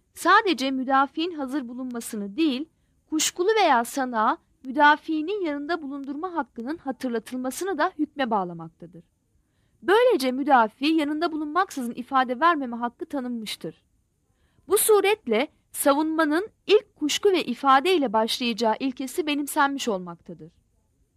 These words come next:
Bu hükümler işkenceye veya işkence iddialarına karşı önemli bir etkinlik sağlayacaktır. Bir kere işkenceyi önleme etkisi olacaktır. Bir kuşkuluya yanında müdafi varken işkence yapılabilmesi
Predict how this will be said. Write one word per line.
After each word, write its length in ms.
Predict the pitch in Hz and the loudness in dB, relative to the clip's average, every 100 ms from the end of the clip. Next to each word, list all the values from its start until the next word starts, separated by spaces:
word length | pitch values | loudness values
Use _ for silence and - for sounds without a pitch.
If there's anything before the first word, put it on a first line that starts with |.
| _ _ _ _ | _ _ _ _
Bu 120 | 330 494 | 6 6
hükümler 480 | - 370 254 214 285 - | 4 -4 0 2 2 0
işkenceye 840 | 269 - 359 415 370 285 269 285 | 0 2 2 2 0 2 2 2
veya 280 | 349 330 285 | 2 6 6
işkence 540 | - 262 - 381 349 | 2 -6 0 0 0
iddialarına 560 | 262 202 233 240 247 311 | -4 0 2 2 -2 -4
karşı 500 | 320 214 196 - 349 _ _ _ | -2 -2 0 -2 -2 _ _ _
önemli 400 | 269 311 339 392 | 0 4 2 2
bir 60 | 370 | 0
etkinlik 480 | 320 - 294 285 - | 0 -2 -6 -6 -4
sağlayacaktır. 840 | 240 196 185 175 160 165 165 165 _ _ _ _ _ _ - | -2 0 -2 -6 -8 -10 -20 -20 _ _ _ _ _ _ 2
Bir 240 | 339 494 | 6 6
kere 360 | 359 220 208 - | 6 2 0 -2
işkenceyi 580 | 294 - 381 403 269 269 | -4 2 4 4 2 2
önleme 340 | 285 320 359 | 2 0 0
etkisi 340 | 294 - - 349 | 0 -2 -4 -2
olacaktır. 600 | 269 240 240 214 - 143 _ _ _ _ _ _ _ | -2 2 0 0 -14 -18 _ _ _ _ _ _ _
Bir 220 | 262 453 | 6 6
kuşkuluya 720 | - 370 - 311 269 254 330 - _ - | 6 0 0 -2 2 6 4 2 _ -4
yanında 380 | 269 311 339 403 | 0 0 0 -2
müdafi 600 | 339 294 294 294 311 294 | 2 6 6 4 -2 4
varken 440 | 381 440 311 233 - | 4 4 0 -4 -4
işkence 500 | - 330 359 330 277 | -4 2 0 2 -2
yapılabilmesi 840 | 247 254 226 220 202 196 - 349 | -2 -2 -2 -4 -8 -10 -4 -4